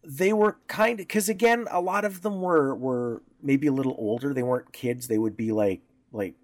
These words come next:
twenties, early teens, maybe, maybe even their thirties kind of thing.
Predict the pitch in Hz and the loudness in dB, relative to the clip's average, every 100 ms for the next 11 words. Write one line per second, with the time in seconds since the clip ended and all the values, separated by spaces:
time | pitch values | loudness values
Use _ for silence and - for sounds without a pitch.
0 | _ - 104 110 110 - - _ - 104 | _ -6 -6 -4 -8 -12 -20 _ -14 -10
1 | 101 90 107 104 107 - 104 104 107 104 | -10 -10 -10 -8 -8 -6 -4 -2 -2 0
2 | 107 101 98 104 92 - 92 95 110 - | 0 -2 -6 -6 -8 -6 -8 -6 -8 -6
3 | 110 107 120 113 113 | -6 -4 -4 -4 -6